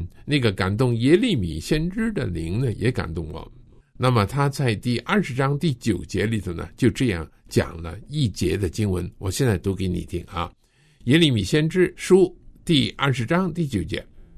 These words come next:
：“我若说我不再提耶和华，也不再奉他的名讲论，我便心里觉得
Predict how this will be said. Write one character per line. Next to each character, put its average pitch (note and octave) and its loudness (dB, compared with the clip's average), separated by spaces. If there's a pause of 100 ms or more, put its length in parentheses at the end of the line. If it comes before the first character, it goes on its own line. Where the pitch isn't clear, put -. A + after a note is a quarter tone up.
：“我 D3 8
若 F#3 6
说 D#3 4 (140)
我 B2+ 6
不 F#3 2
再 B3 2
提 C3 0
耶 A2 2
和 G2+ 0
华， - -6 (220)
也 D#3 6
不 G#3 2
再 A#3 4
奉 D#3 0
他 F3 4
的 D#3 0
名 C3+ 2
讲 C3+ 4
论， G2+ -2 (300)
我 D3 6
便 D#3 6
心 C4+ 4
里 C3+ 4
觉 A2 2
得 A2+ 2